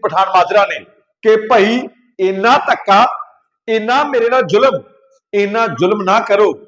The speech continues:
ਕਿ ਮੈਂ ਆਪ ਦਾ ਆਪਾ ਖੋ ਬੈਠਾ, ਮੈਂ out of control ਹੋ ਜਾਵਾਂ। ਉਹਨਾਂ ਦੂਸਰੇ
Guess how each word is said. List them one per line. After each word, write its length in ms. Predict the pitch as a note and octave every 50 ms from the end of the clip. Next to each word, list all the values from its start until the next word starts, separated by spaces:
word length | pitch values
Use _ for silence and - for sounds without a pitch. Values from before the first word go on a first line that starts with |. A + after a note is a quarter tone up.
| _ _ _ _ _ -
ਕਿ 180 | G3+ G#3 A3
ਮੈਂ 340 | A3 F#3+ F3 F3 F3+ G3+ - - - - F3
ਆਪ 180 | E3 E3 E3+ - - E3
ਦਾ 60 | G3+
ਆਪਾ 460 | G#3+ G#3 - - - - - - G3+ G3
ਖੋ 200 | - - F3+ F3+
ਬੈਠਾ, 420 | F#3 F#3 F3+ C#3+ F3 F#3 D3+ A2+ - - _ _ _ _ _ F#3+ G3 G3+ G#3
ਮੈਂ 160 | G#3+ A3+ B3
out 440 | - - G#3 G3+ G3+ A3 G#3+ G3+ G3+
of 20 |
control 480 | - - A3 G3 E3+ G3+ G3 F#3 G3+ G3
ਹੋ 160 | - F#3 F3
ਜਾਵਾਂ। 320 | D3+ F3+ F#3 G3+ G3 D#3+ B2 - _ _ _ _ _ _ _ - G3+
ਉਹਨਾਂ 300 | A3+ A3+ A3+ A3 A3+ A3+ - - -
ਦੂਸਰੇ 580 | - - C#3 D3+ F#3 G3 - - E3 F#3+ F#3+